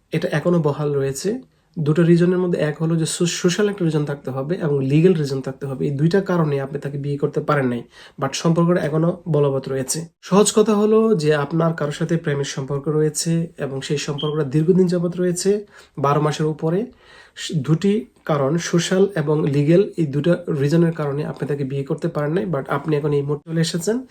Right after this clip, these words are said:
যার কারণে এখন এই মুহূর্তে আপনি তাকে বিয়ে করতে চান বা তার জন্য আপনি স্পন্সরশিপ করতে চান। এই দুটো রিজনকে কেন্দ্র করে আপনি চাইলে তার জন্য আবেদন করতে পারেন।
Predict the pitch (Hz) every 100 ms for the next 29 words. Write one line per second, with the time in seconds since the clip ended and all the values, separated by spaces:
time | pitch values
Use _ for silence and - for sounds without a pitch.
0 | - - - 160 180 214 220 175 170 185
1 | 196 196 202 220 226 127 - 131 160 175
2 | 143 170 208 143 139 165 165 160 180 196
3 | 160 143 147 143 170 190 190 226 254 -
4 | - - 151 143 156 160 - 160 147 131
5 | 120 135 _ - - 202 175 190 202 180
6 | 190 196 196 156 147 139 175 139 151 143
7 | 143 147 143 139 139 135 131 131 160 170
8 | 147 120